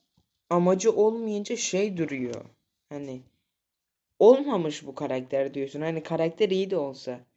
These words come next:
Bir amacı olmayınca olmamış bu karakter diyorsun.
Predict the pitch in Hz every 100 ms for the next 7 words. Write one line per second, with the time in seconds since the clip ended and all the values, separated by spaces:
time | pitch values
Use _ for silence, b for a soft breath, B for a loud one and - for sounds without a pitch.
0 | _ _ _ - 180 185 185 202 208 214
1 | 214 226 - 208 190 151 147 151 131 147
2 | 139 147 147 135 139 131 127 135